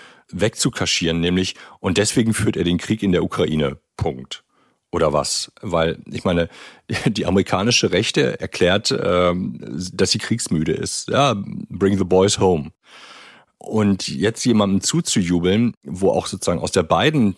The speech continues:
aus dem beiden Team ganz einfach die Bilder zu machen sind, Putin sagt das, was Sie gerade beschrieben haben, und im Hintergrund läuft der Angriffskrieg ab und nach dem Motto, „Okay, jetzt wollen wir jetzt den Russen unterstützen und ihn bei der Abschlachtung der Menschen“, ist das mit der amerikanischen Verfassung und auch dem amerikanischen Freiheitskampf,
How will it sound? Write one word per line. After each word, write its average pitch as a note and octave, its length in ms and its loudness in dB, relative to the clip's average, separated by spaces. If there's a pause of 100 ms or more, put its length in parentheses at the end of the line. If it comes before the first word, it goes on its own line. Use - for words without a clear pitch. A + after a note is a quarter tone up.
aus - 140 -4
dem G2+ 140 0
beiden A2+ 320 2
Team G#2 200 0
ganz F#2 200 2
einfach F#2+ 320 -4 (420)
die G#2+ 80 0
Bilder A2+ 360 4
zu - 120 0
machen G2 300 2
sind, G#2 260 2
Putin B2+ 380 2
sagt F2 260 0
das, - 140 -4
was E2+ 100 -8
Sie - 80 -4
gerade F#2+ 160 0
beschrieben A2+ 460 0
haben, A#2+ 300 0 (540)
und G#2+ 160 2
im G2+ 120 4
Hintergrund G2+ 800 2
läuft F#2+ 340 2
der - 140 0
Angriffskrieg F2+ 720 -2
ab - 260 -2 (100)
und - 600 -4
nach F2+ 100 0
dem F#2+ 140 0
Motto, F#2 340 2
„Okay, F#2 280 0
jetzt F#2+ 180 2
wollen G2 160 4
wir G2 60 4
jetzt F#2+ 180 2
den F#2+ 80 2
Russen A2 320 2
unterstützen B2 720 0
und - 240 -4
ihn A#2+ 320 -2
bei F#2+ 80 2
der F2 140 -2
Abschlachtung G#2+ 560 -2
der E2+ 140 0
Menschen“, G#2 520 -2
ist F#2 180 -8
das F#2+ 140 -2
mit - 140 -2
der F#2 100 0
amerikanischen F2+ 560 -2
Verfassung - 480 -6
und F#2 120 -4
auch F2 120 -4
dem F2 180 -2
amerikanischen F#2 600 -2
Freiheitskampf, - 920 -4